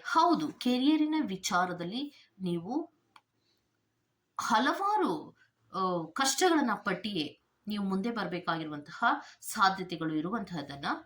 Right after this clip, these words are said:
ರೆಪ್ರೆಸೆಂಟ್ ಮಾಡ್ತಾ ಇದೆ. ಹಾಗಿದ್ರೆ ನಿಮ್ಮ ಜಾಬನ್ನ ಮತ್ತೆ ನಿಮ್ಮ ವೃತ್ತಿ ಜೀವನಕ್ಕೆ ಸಂಬಂಧಪಟ್ಟಂತೆ ನೀವು ಸ್ಟೇಬಲ್ ಆಗಿರ್ಬೇಕು, ಸೆಕ್ಯೂರ್ ಆಗಿರ್ಬೇಕಂದ್ರೆ ಅದರದೇ ಆದಂತಹ ಕೆಲವೊಂದು ಕಷ್ಟಗಳನ್ನ ಪಡಬೇಕಾಗತ್ತೆ ಅನ್ನುವಂಥದ್ದನ್ನ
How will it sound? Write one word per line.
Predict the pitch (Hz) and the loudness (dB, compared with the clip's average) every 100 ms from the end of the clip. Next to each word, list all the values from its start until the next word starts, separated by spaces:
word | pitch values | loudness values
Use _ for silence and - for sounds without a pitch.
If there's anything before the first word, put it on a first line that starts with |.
| 170 | -4
ರೆಪ್ರೆಸೆಂಟ್ | 180 - 165 156 143 - 208 | -2 -2 -6 -6 -10 -8 -2
ಮಾಡ್ತಾ | 151 - 143 | -2 -4 -12
ಇದೆ. | 135 147 147 143 - - - - | -8 -4 -4 -6 -14 -20 -20 0
ಹಾಗಿದ್ರೆ | 262 269 311 370 370 - 117 113 - - - | 6 6 6 2 0 -2 -6 -6 -10 -10 -2
ನಿಮ್ಮ | 185 185 220 262 294 294 220 - | 2 2 2 2 4 4 2 0
ಜಾಬನ್ನ | 151 156 151 139 135 147 185 | 2 2 0 -8 -6 0 2
ಮತ್ತೆ | 233 190 - 185 | 2 0 -2 -2
ನಿಮ್ಮ | 175 220 285 | -2 0 0
ವೃತ್ತಿ | 247 196 - 269 | 0 0 2 2
ಜೀವನಕ್ಕೆ | - 269 254 233 190 | 2 0 -2 -4 -6
ಸಂಬಂಧಪಟ್ಟಂತೆ | 165 143 151 214 214 - 165 156 151 180 220 262 | -6 -6 -6 -6 -6 -6 -8 -8 -8 -2 0 0
ನೀವು | 190 170 | 0 -2
ಸ್ಟೇಬಲ್ | 165 - - 269 214 185 | -4 -2 2 2 2 2
ಆಗಿರ್ಬೇಕು, | 170 156 147 143 147 247 | 0 -2 -8 -10 -2 0
ಸೆಕ್ಯೂರ್ | 294 - 226 - 285 302 | 2 2 0 2 4 4
ಆಗಿರ್ಬೇಕಂದ್ರೆ | 208 170 147 147 156 151 143 160 262 294 - - - | 2 -2 -4 -6 -6 -8 -8 -4 -2 -4 -10 -18 2
ಅದರದೇ | 180 262 294 262 220 | 4 6 4 2 2
ಆದಂತಹ | 185 170 160 - 196 180 | 2 0 -6 0 0 0
ಕೆಲವೊಂದು | - 175 160 156 160 | -2 -2 -4 -6 -6
ಕಷ್ಟಗಳನ್ನ | - 196 - 262 220 170 170 | -4 -6 0 2 2 0 -4
ಪಡಬೇಕಾಗತ್ತೆ | 170 156 165 165 165 160 156 - 165 160 | -4 -4 -6 0 0 0 -6 -4 -2 -2
ಅನ್ನುವಂಥದ್ದನ್ನ | 151 147 147 139 143 | -4 -10 -14 -16 -14